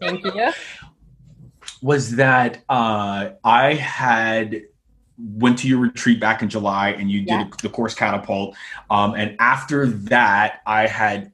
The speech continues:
Speaker 2: bought another person's program about how to do courses,
Speaker 1: Uh-huh.
Speaker 2: and I ended up returning it because I was like, "This isn't what I need. I have Dallas's." And, um, and then I just went in really, really in on your launch.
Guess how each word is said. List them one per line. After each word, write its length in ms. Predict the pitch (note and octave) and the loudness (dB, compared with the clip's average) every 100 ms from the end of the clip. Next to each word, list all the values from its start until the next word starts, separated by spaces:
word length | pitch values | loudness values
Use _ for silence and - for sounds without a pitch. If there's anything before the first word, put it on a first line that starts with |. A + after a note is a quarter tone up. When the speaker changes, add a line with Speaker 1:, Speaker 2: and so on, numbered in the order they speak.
| - | -16
Speaker 2:
bought 380 | - A2+ A2+ - | 2 4 4 0
another 400 | G#2+ A2+ C3 C#3+ | 0 2 2 0
person's 420 | C#3 C3 C3 A#2 | 0 0 2 0
program 600 | - - B2 A2+ F#2+ F#2+ - - | 0 0 2 2 -2 -4 -10 -12
about 240 | G#2+ G#2 - | -4 -2 0
how 160 | B2 A#2 | 0 0
to 80 | A2+ | 2
do 140 | A2+ | -2
courses, 760 | A2+ C3 B2 - F2 A2 C#3 - - - | 0 2 2 2 -2 -4 -4 -8 -14 -14
Speaker 1:
Uh-huh. 180 | D#3+ A#2 | -6 0
Speaker 2:
and 380 | A2 G#2+ A2+ - _ - | 0 0 -2 -6 _ 0
I 80 | |
ended 160 | B2+ C3+ | 2 2
up 80 | A#2 | 2
returning 380 | A#2 E3 D#3+ G2 | 0 4 4 4
it 180 | G2 - | 0 -6
because 200 | A#2 A#2 | -2 0
I 60 | |
was 100 | A2 | 0
like, 120 | G#2 | -2
"This 140 | - B2 | -6 -6
isn't 160 | A2+ | -2
what 120 | A2 G2 | 0 0
I 80 | |
need. 320 | F#2+ F#2 F#2 - | 0 -4 -6 -6
I 40 | G#2+ | -4
have 160 | G#2+ | 0
Dallas's." 560 | A2 G2 G2+ - F#2 G#2 - - - - | 2 2 0 -4 -10 -12 -18 -20 -16 -2
And, 580 | A#2+ A2+ A2 A2 G#2+ - | 2 2 2 0 -2 -4
um, 400 | G#2+ G#2 G#2 G2+ | -2 0 -2 -4
and 160 | A2 G#2+ | -4 -2
then 100 | A#2+ | 0
I 120 | B2+ | -2
just 320 | A#2+ C3+ - | -2 -6 -6
went 220 | A#2+ A#2+ A#2 _ | 0 2 0 _
in 460 | A2+ A2+ A2+ G#2 A2 | 0 2 2 0 -4
really, 360 | A2+ C#3 C3+ C3+ | -2 0 2 0
really 360 | A2+ A#2+ A#2+ A#2+ A2 | 2 4 4 2 0
in 320 | G#2+ G#2 A2 | -6 -6 -8
on 440 | G2+ G2+ G#2 G2+ G2+ | -8 -8 -6 -8 -10
your 220 | G2 A#2 | -8 -4
launch. 460 | A#2 D#3+ - - - | -4 -6 -10 -16 -20